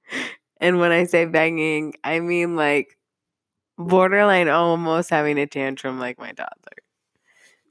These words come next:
And he still refused. And he's sitting right next to me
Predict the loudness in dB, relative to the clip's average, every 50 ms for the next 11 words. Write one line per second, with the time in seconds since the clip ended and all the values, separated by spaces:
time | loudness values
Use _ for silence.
0 | _ _ _ _ -2 0 0 2 0 0 -2 -6 -6 -2 0 0 0 2 0 0
1 | -2 -2 -2 0 2 4 6 6 6 6 4 2 -2 -6 -6 -4 -4 -2 0 0
2 | 0 -2 -2 0 2 4 4 6 4 4 2 0 0 2 2 0 0 -2 -4 -6
3 | -6 -6 -10 -12 -8 -6 -4 -2 -2 -2 -2 -2 -4